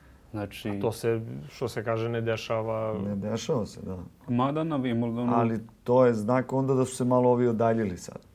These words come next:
Speaker 2: Da, da.
Speaker 3: Nosioci, to jest prvih, da kažeš, petnaest.
Speaker 1: Pa jest.
Speaker 3: Ost-, od ostatka.
Speaker 2: Pa.
Speaker 1: I, mm, imam utisak da su i ova prva trojica se u-, udaljila od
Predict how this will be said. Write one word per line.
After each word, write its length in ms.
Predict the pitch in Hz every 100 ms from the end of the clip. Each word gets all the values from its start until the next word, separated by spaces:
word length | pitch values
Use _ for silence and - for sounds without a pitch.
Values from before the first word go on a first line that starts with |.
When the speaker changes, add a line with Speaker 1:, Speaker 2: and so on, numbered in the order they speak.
| _
Speaker 2:
Da, 180 | - -
da. 140 | 123 127 - _ - -
Speaker 3:
Nosioci, 580 | 98 101 98 95 87 -
to 120 | -
jest 200 | 92 -
prvih, 460 | - 95 92 - - - - -
da 200 | 95 92
kažeš, 400 | 92 82 - -
petnaest. 540 | 87 - 87 - - _ - -
Speaker 1:
Pa 140 | - 98
jest. 260 | 98 104
Speaker 3:
Ost-, 300 | 101 95 -
od 200 | - 95
ostatka. 500 | 95 - 98 107 - - _ _ _ - -
Speaker 2:
Pa. 120 | 104
Speaker 1:
I, 340 | 113 113 117 110 - -
mm, 340 | 139 131 120
imam 240 | 123 120 120
utisak 380 | 120 117 120
da 140 | 113 113
su 260 | - 120
i 120 | 113 113
ova 200 | 110 107
prva 260 | 120 113
trojica 360 | 110 117 113 120
se 240 | - 117
u-, 140 | 113 113 -
udaljila 640 | 123 113 113 110 113 113 113
od 220 | 113 110